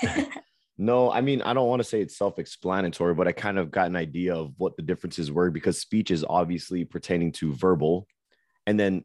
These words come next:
Speaker 2: language is pertaining to any way that you can convey a message to anyone, regardless of how you do it.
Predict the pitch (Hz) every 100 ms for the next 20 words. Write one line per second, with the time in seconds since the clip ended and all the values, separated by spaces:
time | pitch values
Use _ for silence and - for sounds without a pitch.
0 | - 80 98 117 87 87 78 - 90 -
1 | 90 95 90 85 - 101 98 92 92 87
2 | 82 92 - 85 - 85 76 90 80 85
3 | 87 82 - 82 80 90 80 80 78 -
4 | - 101 80 98 98 98 87 87 82 65
5 | _ _ - 95 90 82 85 78 67